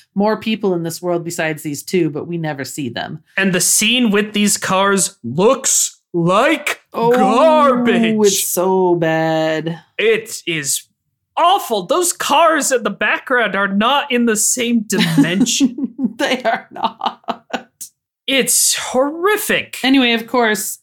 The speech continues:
Speaker 1: you know, he's shooting her milk cans and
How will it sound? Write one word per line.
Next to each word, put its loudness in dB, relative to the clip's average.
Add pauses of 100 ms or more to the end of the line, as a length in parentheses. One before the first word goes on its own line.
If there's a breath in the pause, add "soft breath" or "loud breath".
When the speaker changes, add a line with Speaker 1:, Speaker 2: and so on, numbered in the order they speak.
Speaker 1:
you -2
know, 0
he's 0
shooting 0
her -4
milk -2
cans -4
and -8